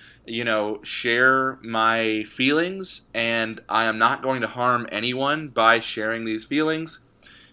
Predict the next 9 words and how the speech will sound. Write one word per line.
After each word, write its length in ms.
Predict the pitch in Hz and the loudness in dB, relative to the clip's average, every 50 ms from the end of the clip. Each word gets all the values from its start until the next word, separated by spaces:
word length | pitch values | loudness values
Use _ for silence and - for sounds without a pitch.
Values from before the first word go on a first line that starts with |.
| _ _ - | _ _ -2
And 520 | 113 117 117 117 117 113 113 113 113 - - - - _ _ - | 0 2 4 4 4 2 0 -4 -10 -12 -20 -20 -20 _ _ -4
it's 400 | 127 127 127 - - - - _ _ - - | -4 -4 -4 -4 -8 -10 -12 _ _ -16 -4
literally 520 | 131 131 147 147 165 175 175 175 175 170 | 2 4 6 8 8 8 8 8 6 6
the 120 | 151 156 | 6 6
most 320 | 147 147 143 147 147 - - | 4 4 4 2 2 -4 -12
peaceful 540 | - - 143 143 139 - - - 147 135 131 | -8 -6 -4 -4 -4 -4 -2 0 2 2 4
way 200 | 127 127 127 127 | 4 4 4 2
of 180 | 123 117 - - | 2 0 -2 -2
protesting 840 | - 131 123 123 120 - 113 113 - - 117 110 107 107 107 110 | 0 2 2 2 2 2 0 0 0 -4 -6 -6 -6 -6 -10 -14